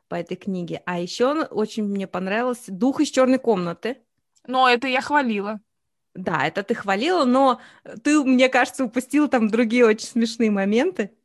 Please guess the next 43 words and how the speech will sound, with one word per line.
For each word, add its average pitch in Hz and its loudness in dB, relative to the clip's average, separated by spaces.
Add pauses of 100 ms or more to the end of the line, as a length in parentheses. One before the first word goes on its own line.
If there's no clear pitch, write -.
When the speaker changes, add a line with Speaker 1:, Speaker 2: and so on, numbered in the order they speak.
(360)
Speaker 2:
Да, 196 2
Speaker 1:
Да. 240 6
Speaker 2:
я 262 0
не 277 -4
могла 330 4
про 370 0
всё 320 0
рассказывать. 254 0
И 226 -2
если 240 -6
ты 262 -10
помнишь, 392 0
моя 269 -2
цель 359 0
не, 277 -4
не 262 -8
делать 254 -4
спойлеров. 233 -2 (180)
Speaker 1:
Да, 214 2
наверно, 226 -2
ты 202 -12
права. 202 -4
Ну, 220 -8
вот 233 -6
она 240 2
превзошла 226 -2
мои 175 -4
ожидания. 190 -6
Знаешь, 208 -10
когда 180 -10
ты, 180 -18
ты 202 -6
думаешь, 247 0
что - -10
классная 208 -2
книга, 254 -2
но 208 -4
прочитала, 247 2
и 208 -4
оказывается, 202 0
что - -6
это 190 -4
ещё 202 0